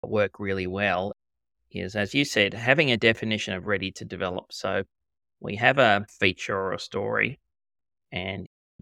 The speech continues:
it's got our objectives and what we're trying to do, what the function is, but it's also as testable acceptance criteria. So I get somebody in the team, usually somebody quite experienced with testing, and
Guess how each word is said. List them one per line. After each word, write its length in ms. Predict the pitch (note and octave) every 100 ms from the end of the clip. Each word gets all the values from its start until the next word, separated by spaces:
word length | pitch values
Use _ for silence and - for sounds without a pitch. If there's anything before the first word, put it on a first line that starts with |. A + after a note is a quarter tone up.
| _ -
it's 160 | -
got 240 | - G#2 _ -
our 180 | F#2+ F2+
objectives 720 | F2 F#2+ - F#2+ F#2+ G2 -
and 140 | F2
what 140 | F#2 F2
we're 80 | F#2+
trying 260 | - F#2
to 40 | F2
do, 460 | F2 F2+ F2+ F#2
what 140 | F#2 A2+
the 80 | -
function 340 | A2 - -
is, 160 | - -
but 140 | - _
it's 200 | C3 B2
also 600 | C3+ D3 D3+ - C3 A#2 - _
as 400 | A#2 G#2+ G2+ -
testable 500 | - A#2 - - A2
acceptance 560 | - - G#2+ - A2+ A2
criteria. 720 | - G#2 - - - - - _ _
So 180 | - B2
I 140 | C#3 D#3
get 320 | F3+ D3 -
somebody 480 | - C#3 C3 A#2+ A2+
in 80 |
the 80 | A2
team, 460 | G#2 A2 G2+ A#2 E3 _ _ _ _ _ _ _ _ _ _
usually 480 | A2+ A#2+ B2 C3 A#2
somebody 400 | - A#2+ A2+ G#2+
quite 440 | - - A2+ C3+
experienced 640 | A#2+ - - A#2 A#2 A2 -
with 140 | G2
testing, 480 | - A#2+ - A#2+ D3 - _ _ _ -
and 420 | B2 A#2+ A#2